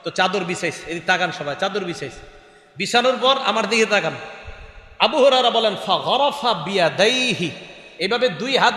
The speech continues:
দিয়া কিছু একটা চাদরের মধ্যে ঢালছে। আবু হুরায়রা কয়, "হাতেও কিচ্ছু নাই, চাদরেও কিছু নাই।" তো এইভাবে ঢালছে, ঢালার পর নবীজি কয়, "এবার এটা বটো", বটস। আবু হুরায়রাকে নবীজি বললেন, "জুম্মুহু,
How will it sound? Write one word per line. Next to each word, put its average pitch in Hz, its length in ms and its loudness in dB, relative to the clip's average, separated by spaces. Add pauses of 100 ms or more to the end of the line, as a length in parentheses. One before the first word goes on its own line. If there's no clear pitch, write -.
দিয়া 254 160 6
কিছু 233 240 0
একটা 233 240 0
চাদরের 226 400 2
মধ্যে 190 240 -2
ঢালছে। 165 400 2
আবু 208 180 -2
হুরায়রা 240 280 2
কয়, 220 140 0
"হাতেও 214 420 4
কিচ্ছু 247 360 -6
নাই, 262 220 0
চাদরেও 208 380 -2
কিছু 170 240 -10
নাই।" 135 140 -8 (2500)
তো 175 60 -4
এইভাবে 220 280 4
ঢালছে, 190 440 2
ঢালার 226 260 4
পর 233 140 0
নবীজি 233 280 -2
কয়, 240 100 2
"এবার 233 140 0
এটা 233 140 0
বটো", 196 280 0 (480)
বটস। - 360 -10 (1500)
আবু 208 240 2
হুরায়রাকে 233 360 2
নবীজি 233 260 -4
বললেন, 233 280 0
"জুম্মুহু, 233 720 0